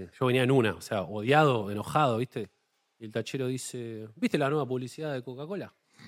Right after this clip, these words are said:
<laughs> Y le digo, "No." Dice, "Porque ahora está el,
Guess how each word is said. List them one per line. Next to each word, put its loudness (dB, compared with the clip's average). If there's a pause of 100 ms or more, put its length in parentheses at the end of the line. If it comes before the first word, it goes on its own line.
(420)
<laughs> 12 (1400)
Y -8
le 6
digo, 4 (260)
"No." 4 (1160)
Dice, 2
"Porque 0
ahora 8
está 4
el, 0